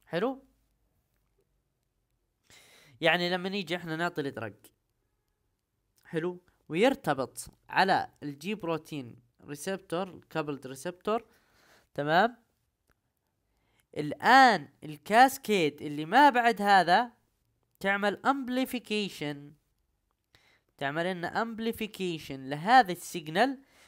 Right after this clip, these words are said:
ممكن هذه السيجنال تستمر وتطول، اللي هي الامبليفايد سيجنال تطول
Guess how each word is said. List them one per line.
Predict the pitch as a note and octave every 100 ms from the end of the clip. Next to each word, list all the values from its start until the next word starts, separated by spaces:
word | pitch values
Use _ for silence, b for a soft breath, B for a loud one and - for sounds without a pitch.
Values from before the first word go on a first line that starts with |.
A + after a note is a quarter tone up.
| B
ممكن | E3+ C4 E4+ C4+ A3 F#3+
هذه | G#3 C4+ A3
السيجنال | G3+ - A3+ G3 F3+
تستمر | E3+ C#4 - - G#3+ G3 G#3+ E3+
وتطول، | E3+ G3+ _ B3+ A#3+ A#3 B3+ B3+ b b b b b -
اللي | D3 C#3+
هي | E3+ F#3
الامبليفايد | - F#3+ E3+ F#3 F#3 G3 F3+ C#3 - - _ _ _
سيجنال | - - E3 D3 D#3 G#3+ - b b b b -
تطول | D3+ _ G#3+ G#3 A3